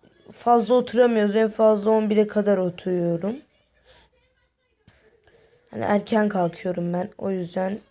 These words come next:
sorun oluyor. Günde herhalde iki video gelir. İşimiz olmazsa belki üç video da atarız. Korku mapleri de atacağız. Korku mapleri atacağız.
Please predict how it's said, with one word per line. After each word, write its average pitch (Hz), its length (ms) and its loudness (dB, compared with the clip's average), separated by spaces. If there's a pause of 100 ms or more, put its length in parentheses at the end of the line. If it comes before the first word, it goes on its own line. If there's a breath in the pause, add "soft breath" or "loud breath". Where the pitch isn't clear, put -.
(120)
sorun 170 480 -6
oluyor. 170 440 -4 (920 loud breath)
Günde 277 480 2
herhalde 269 480 4
iki 269 300 -2
video 208 340 2
gelir. 202 340 4
İşimiz 233 500 -2
olmazsa 240 760 2 (160)
belki 220 680 -2
üç 214 180 -8
video 214 340 0
da 196 80 4
atarız. 202 440 0 (400 loud breath)
Korku 269 380 2
mapleri 254 600 2
de 226 60 6
atacağız. 170 680 -2 (1800)
Korku 233 320 4
mapleri 240 500 4
atacağız. 202 520 2